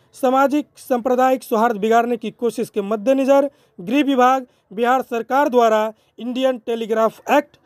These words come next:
अठारह सौ पचासी की धारा पाँच के तहत दरभंगा जिले में सत्ताईस जुलाई के चार बजे अपराह्न से तीस जुलाई के चार बजे अपराह्न तक, एक बार फिर से आपको बता दें, सत्ताईस जुलाई के चार बजे अपराह्न से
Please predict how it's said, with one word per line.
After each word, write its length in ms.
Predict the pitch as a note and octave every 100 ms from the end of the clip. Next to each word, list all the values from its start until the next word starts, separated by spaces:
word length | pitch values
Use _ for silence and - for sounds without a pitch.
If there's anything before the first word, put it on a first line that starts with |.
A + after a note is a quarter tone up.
| _ _
अठारह 360 | A#3+ G#3+ B3+ C#4+
सौ 140 | C4
पचासी 540 | A#3+ A#3+ C4+ C4+ C4 D#4+
की 160 | C4
धारा 480 | G3 E3+ B3 C4 A#3 A#3+ _ _ _
पाँच 240 | A3+ B3 B3+
के 100 | B3
तहत 360 | G#3+ B3+ C#4 D4 _ _ _ -
दरभंगा 420 | A3+ A#3 C#4 C4+
जिले 300 | F#3+ A3+ D4+
में 240 | C#4+ F#3 D3 _ _ -
सत्ताईस 460 | A#3 - B3+ C4+
जुलाई 300 | F#3+ A#3+ B3+
के 160 | B3+ B3 A#3
चार 240 | - B3+ C4
बजे 200 | B3 A3+
अपराह्न 440 | A3 A3+ B3 C4
से 300 | B3+ D4+ D4+ D#4 _ _ _
तीस 240 | C#4+ D#4 C#4
जुलाई 320 | F#3+ B3+ C4
के 160 | B3+ B3+ -
चार 220 | C4+ C4 B3
बजे 180 | A#3
अपराह्न 340 | A#3 A3 G#3+ G3
तक, 180 | G3+ A3+
एक 100 | A#3
बार 120 | B3+
फिर 200 | - C4
से 120 | C#4+
आपको 280 | C4 B3+ B3
बता 240 | B3 C4+
दें, 260 | C4 D4 E4+ - _ _ _
सत्ताईस 460 | A#3+ A3 C4+ D4+
जुलाई 340 | A3 A#3 C4 C4+
के 140 | C4+ B3+ -
चार 260 | C4 C#4
बजे 220 | C4 A#3+
अपराह्न 460 | A#3 G#3+ A#3 A#3+ C4+
से 340 | B3+ D4 D4+